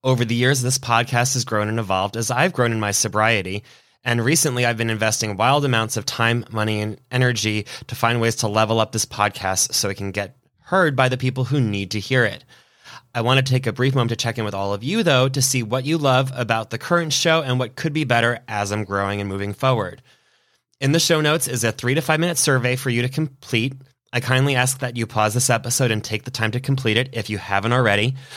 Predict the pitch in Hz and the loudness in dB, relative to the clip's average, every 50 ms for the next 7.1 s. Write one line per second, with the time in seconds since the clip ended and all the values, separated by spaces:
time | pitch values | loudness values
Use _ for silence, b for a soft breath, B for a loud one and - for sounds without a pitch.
0 | B B B B 110 110 110 110 101 - 110 107 107 104 - - 120 123 123 131 | B B B B 2 2 2 2 2 2 2 2 2 0 0 0 0 2 2 4
1 | 131 127 131 135 - - 117 101 117 110 98 113 113 123 135 143 139 - - 131 | 2 2 2 0 -2 -2 0 0 0 0 2 2 2 4 2 2 2 0 2 2
2 | 127 131 131 131 131 135 131 131 123 117 117 117 113 - 113 98 98 95 110 127 | 2 2 2 2 2 2 2 2 2 2 0 0 0 -2 -4 -4 -4 -2 0 0
3 | 151 139 - - 127 123 120 120 107 87 110 104 - - 110 101 - 104 101 101 | 0 0 -2 0 0 0 0 0 -2 -4 -6 -6 -4 -4 -4 -4 -2 -2 -2 -2
4 | 101 101 98 117 113 - 120 104 - 101 101 95 - 98 95 - 98 - - 95 | -2 -2 0 0 0 2 0 0 0 -2 -4 -4 -4 -4 -6 -4 -2 -2 -2 -2
5 | 90 90 - - - 113 98 110 113 117 117 123 120 117 113 107 - - 107 101 | -4 -6 -6 -6 -8 -6 -2 0 0 2 2 2 2 2 2 0 0 0 -2 -2
6 | 98 - - - - 107 104 104 101 98 95 95 95 - - - 98 92 85 - | -2 -4 -6 -6 -4 -4 -2 -2 -2 -2 -2 0 2 0 2 0 -2 -4 -4 -8
7 | - | -18